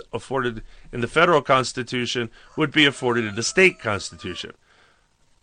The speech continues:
I don't like it. It's a slippery slope. It, it's a bad idea. But it's what the people who made the bill said it meant. Uh, you could, Mister Bingham in, uh, in Congress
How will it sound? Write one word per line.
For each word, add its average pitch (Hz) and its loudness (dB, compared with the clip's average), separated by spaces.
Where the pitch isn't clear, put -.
I 139 6
don't 120 6
like 156 6
it. 104 -4
It's 120 0
a 123 -4
slippery 120 -4
slope. 127 0
It, 120 0
it's 117 -4
a 117 -6
bad 110 4
idea. 107 2
But 151 4
it's 131 -8
what 151 2
the 127 -6
people 151 -4
who 131 -6
made 127 -2
the 120 -6
bill 113 -2
said 104 -4
it 90 -8
meant. 113 -2
Uh, 87 -4
you 107 -16
could, 101 -14
Mister 117 -6
Bingham 135 -2
in, 113 -4
uh, 95 -2
in 110 -8
Congress 110 -2